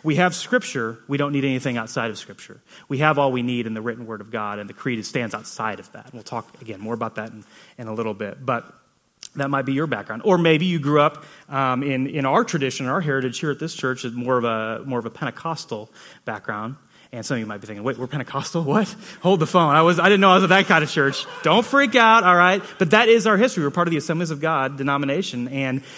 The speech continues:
I know I grew up in this church, and, um, it wasn't ever, like, taught right on the nose, but it, the im-, implication of these types of things were that maybe they were lacking something spiritually. Maybe that we weren't allowing the Spirit to speak and to move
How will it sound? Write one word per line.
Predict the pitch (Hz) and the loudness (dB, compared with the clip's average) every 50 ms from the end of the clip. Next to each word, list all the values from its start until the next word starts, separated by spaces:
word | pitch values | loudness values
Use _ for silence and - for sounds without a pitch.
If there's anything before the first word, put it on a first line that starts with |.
| - - - - - - - - | -20 -20 -20 -20 -20 -16 -12 -10
I | - - 156 175 | -2 0 2 2
know | 175 170 | 4 4
I | 156 151 196 | 4 4 4
grew | 190 160 165 | 4 4 4
up | 156 123 | 2 2
in | 135 131 | 0 -2
this | 127 123 - - | -2 -4 -4 -8
church, | - - 147 143 160 180 180 - - | -6 -2 0 0 0 -2 -4 -10 -8
and, | - 147 139 135 131 127 123 123 123 - | -6 -4 -4 -4 -2 -2 -4 -4 -6 -6
um, | 135 123 120 113 110 110 107 104 - - - - - | -6 -6 -4 -4 -4 -6 -8 -10 -12 -16 -20 -18 -4
it | - 170 190 | -2 2 2
wasn't | 226 254 226 208 175 | 4 2 2 0 0
ever, | 180 180 165 156 143 | 0 0 0 0 -2
like, | 135 127 123 - | -2 -4 -6 -10
taught | - - - 185 175 165 | -8 -4 -2 -2 0 2
right | 165 160 156 | 2 2 2
on | 151 139 | 2 2
the | 139 | 0
nose, | 135 143 147 151 160 165 139 | 0 2 2 2 2 0 0
but | 135 143 143 | 0 -2 -2
it, | 139 143 143 143 | -2 -6 -6 -4
the | 147 143 | -2 -2
im-, | 131 127 123 - - _ _ - | -2 -2 -4 -6 -12 _ _ -6
implication | 175 185 185 202 156 - - 190 196 214 - - 151 | -4 -4 -4 -4 -6 -4 -2 -2 -2 -2 -2 -4 -6
of | 135 123 | -4 -4
these | 135 165 170 - | -4 -4 -2 -2
types | - 147 139 - 143 | -4 -4 -4 -4 -6
of | - | -6
things | - 135 127 127 120 | -6 -4 -4 -4 -4
were | 120 123 120 | -4 -4 -4
that | 120 117 120 - - - - - - | -4 -4 -6 -8 -14 -20 -20 -6 0
maybe | 156 165 170 175 | 2 4 4 4
they | 160 156 | 4 4
were | 147 139 127 | 4 4 4
lacking | 123 123 123 127 - 123 110 | 4 2 0 -2 -6 -10 -8
something | - 131 110 101 - 110 107 | -8 -8 -8 -8 -10 -14 -14
spiritually. | - - - 117 107 107 - - - 98 98 98 | -14 -14 -12 -12 -12 -12 -12 -14 -16 -18 -14 -10
Maybe | 110 120 117 123 120 | -8 -6 -4 -4 -4
that | 117 117 | -4 -4
we | 123 123 | -4 -4
weren't | 123 123 117 120 | -4 -4 -4 -2
allowing | 113 113 113 113 117 117 113 | -2 0 0 0 -2 -4 -6
the | 107 | -8
Spirit | - - - - - - 156 147 139 135 - - | -10 -12 -14 -16 -6 -2 0 2 2 0 -2 -4
to | |
speak | 120 - - - - 131 131 131 127 - | -12 -14 -16 -10 -8 -6 -6 -6 -6 -8
and | 110 107 | -10 -10
to | 104 | -10
move | 104 107 117 123 127 120 117 113 113 | -8 -6 -4 -2 -2 -2 -2 -4 -8